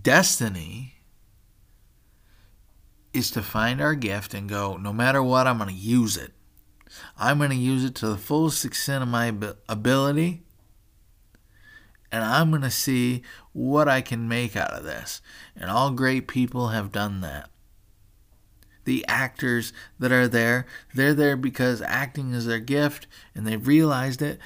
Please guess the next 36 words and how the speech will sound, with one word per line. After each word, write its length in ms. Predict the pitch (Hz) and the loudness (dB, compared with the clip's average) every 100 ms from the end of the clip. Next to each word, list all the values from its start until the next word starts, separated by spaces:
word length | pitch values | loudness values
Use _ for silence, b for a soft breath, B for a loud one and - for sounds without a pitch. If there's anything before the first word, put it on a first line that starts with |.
| B - | B -8
and 100 | 110 | -4
they 100 | 113 | -2
enjoyed 460 | 107 104 135 147 | -2 2 4 4
it, 160 | 156 123 | 2 0
and 120 | 120 | -6
they 120 | 113 | -6
loved 360 | 117 131 139 151 | -2 0 0 -2
it, 160 | 143 | -4
but 160 | - 113 | -6 -4
they 140 | 110 | -4
honed 440 | 101 - 147 147 131 | -4 -4 -2 -2 -2
their 100 | 117 | -4
craft, 520 | - 131 123 120 - | -2 0 2 0 -4
and 120 | 107 | -8
they 60 | 107 | -6
worked, 480 | 110 123 127 123 - B B B B B | 0 2 0 -2 -16 B B B B B
and 140 | - 107 | -8 -6
they, 120 | - | -6
they 180 | 104 110 | -6 -8
kept 280 | 107 117 113 | -2 -2 -2
working 500 | 107 123 143 139 147 | -2 2 2 0 -4
it 120 | 143 | 0
out, 360 | 120 95 - - _ - | 0 0 -4 -12 _ -20
just 260 | - 123 - | -12 -8 -4
like 160 | 117 | -4
a 80 | 123 | -2
muscle. 540 | 117 117 110 - 92 - B - | 0 0 0 -4 -8 -12 B -12
So 140 | - | -4
they 160 | 110 113 | 0 2
worked 380 | 127 151 151 | 4 4 2
their 160 | 151 139 | -2 0
gift 480 | 127 135 110 110 - B B - | 2 2 2 -2 -10 B B -6
like 220 | 113 110 | -6 -4
a 60 | |
muscle. 580 | 110 104 92 - 80 78 - _ _ _ _ _ _ _ | -2 -2 -4 -6 -10 -14 -20 _ _ _ _ _ _ _
Um, 560 | - 104 98 98 92 | -8 -4 -4 -4 -6